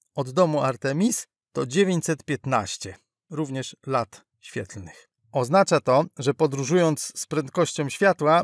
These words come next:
dotrzemy z domu Artemis na gwiazdę Mintaka po dziewięciuset piętnastu latach. Kawał czasu i odległości. I chcemy wyznaczyć szerokość pasa Oriona, czyli odległość pomiędzy tymi dwoma gwiazdami.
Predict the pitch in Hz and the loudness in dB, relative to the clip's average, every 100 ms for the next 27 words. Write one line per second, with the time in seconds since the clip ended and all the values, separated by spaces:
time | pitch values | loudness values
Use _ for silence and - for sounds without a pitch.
0 | - 143 147 - 175 156 127 175 160 147 | 0 -2 -2 0 0 0 2 4 4 2
1 | - 180 165 156 - 147 160 135 165 160 | 2 0 2 -2 -4 0 0 2 2 2
2 | 131 160 143 143 147 185 - 147 165 _ | 2 2 2 -2 0 0 4 4 2 _
3 | - 151 147 151 147 175 - 156 165 156 | -2 0 2 0 0 -2 -2 -2 -4 -2
4 | 147 - 143 123 - - _ _ - 139 | -2 0 2 2 0 -12 _ _ -4 0
5 | 120 127 - 127 - 92 85 _ - 151 | 0 0 0 -2 -4 -10 -18 _ -16 -6
6 | 131 120 120 123 135 123 - - 87 _ | -2 -2 -2 0 4 4 0 -14 -18 _
7 | _ - 160 - 214 202 165 151 220 202 | _ -10 -6 0 2 2 0 2 2 2
8 | 156 185 - - _ _ - 143 185 247 | 2 0 -2 -10 _ _ 0 4 4 4
9 | 202 - - 175 - 165 156 147 131 113 | 2 0 0 0 0 0 2 2 2 0
10 | - 175 165 156 180 208 156 190 - - | -2 -6 -2 -2 2 2 4 4 4 -6
11 | _ - 165 185 175 170 - 220 202 175 | _ -2 0 2 0 -2 -2 0 0 -2
12 | 143 170 165 151 143 135 123 107 92 | 0 2 4 2 2 2 2 0 0